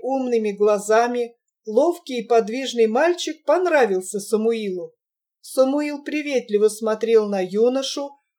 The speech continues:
а Давид, чтобы развлечь гостя, взял гусли и, перебирая струны, запел красивую песню. В ней он пел о Боге и о своей любви к нему. «Кто научил тебя музыке?» — спросил Самуил.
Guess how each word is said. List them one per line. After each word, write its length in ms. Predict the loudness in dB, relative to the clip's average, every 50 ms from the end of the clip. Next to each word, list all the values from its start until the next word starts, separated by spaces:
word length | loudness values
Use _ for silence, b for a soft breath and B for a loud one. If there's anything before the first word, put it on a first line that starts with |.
| _ _
а 340 | 2 4 4 4 4 0 -4
Давид, 500 | -2 2 4 4 4 4 4 2 2 2 0 _ _ _
чтобы 420 | _ -18 -4 2 2 4 8 8 8
развлечь 640 | 8 8 4 0 -4 -6 -2 -2 -2 -2 -2 -6 -2
гостя, 540 | 0 0 0 0 -2 -6 -6 -6 -6 -6 -8
взял 420 | -12 -6 -2 -2 -2 -2 -4 -4
гусли 640 | -4 -2 -2 -2 -4 -8 -10 -8 -8 -8 -8 -10 _ _ _ _ _ _
и, 160 | -8 -8 -6
перебирая 640 | -4 -4 -4 -4 -4 4 6 6 8 8 6 6 4 2
струны, 520 | -2 -8 -4 0 0 0 0 0 -4 -6
запел 520 | 0 2 2 2 2 0 -2 -2 -2 -2
красивую 680 | 0 0 0 0 0 -4 -8 -8 -8 -6 -8 -8 -10 -8
песню. 580 | -6 -4 -4 -4 -6 -8 -8 -8 -8 -10 -14 _ _ _ _ _ _ _ _ _ _
В 140 | -8 -2 -2
ней 380 | 0 0 0 -2 -4 -6 -8 -4 -2
он 260 | -2 0 0 -4 -6
пел 300 | 0 2 2 2 2 -2
о 160 | -4 -2 -2 -2
Боге 640 | -2 0 2 2 2 2 0 -4 -4 -4 -6 _ _ _ _ _ _ _ _ _
и 100 | -4 -2
о 120 | -2 -2
своей 520 | -4 -4 2 2 2 4 6 6 4 4
любви 480 | 4 0 -6 -6 -8 -10 -8 -8 -8 -8
к 100 | -8 -6
нему. 480 | -4 -4 -2 -2 -2 -4 -4 -6 -10 _ _ _ _ _ _ _ _ _ _ _ _ _ _
«Кто 220 | _ 2 4 4 4
научил 480 | 4 2 0 0 2 2 2 2 2
тебя 300 | -2 -8 -4 -2 0 -2
музыке?» — 520 | 0 -2 -4 -6 -4 -6 -8 -6 -6 -8 -8
спросил 540 | -8 -4 0 0 0 0 0 -4 -6 -6
Самуил. 640 | -6 -2 -2 -2 0 0 0 0 -2 -4 -6 -8 -14